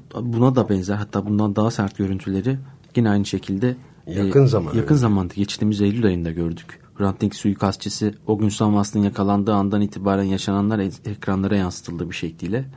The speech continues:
Speaker 1: İlk kez yayınlanan görüntülerde Samast'a bildiğiniz kahraman muamelesi yapılıyor. Sırtı sıvazlanıyor. Kameraya bakması isteniyordu. İddiaya göre
Speaker 2: Aslanım deniyor.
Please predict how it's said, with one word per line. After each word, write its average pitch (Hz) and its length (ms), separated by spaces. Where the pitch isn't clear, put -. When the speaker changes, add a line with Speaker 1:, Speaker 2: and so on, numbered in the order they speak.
Speaker 1:
İlk 139 180
kez 127 160
yayınlanan 107 420
görüntülerde 104 840
Samast'a 113 680
bildiğiniz 101 360
kahraman 113 460
muamelesi 92 520
yapılıyor. 98 480
Sırtı - 340
sıvazlanıyor. 98 720
Kameraya 101 400
bakması 98 380
isteniyordu. 92 600
İddiaya 107 260
göre 110 180
Speaker 2:
Aslanım 113 440
deniyor. 73 380